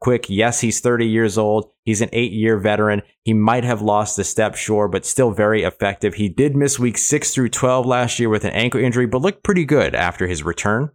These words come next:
As for wide receiver Bennie Fowler, five-year vet wide receiver, again with the Broncos as well as the Giants, more recently a four three eight speedster and deep threat, but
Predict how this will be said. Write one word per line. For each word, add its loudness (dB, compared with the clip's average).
As -2
for -2
wide 0
receiver 0
Bennie 0
Fowler, 0
five-year 0
vet 0
wide 0
receiver, 0
again 0
with 0
the -2
Broncos 0
as -4
well 0
as -2
the -4
Giants, -2
more 0
recently 0
a -2
four 0
three -2
eight 0
speedster -2
and 0
deep -2
threat, -2
but -2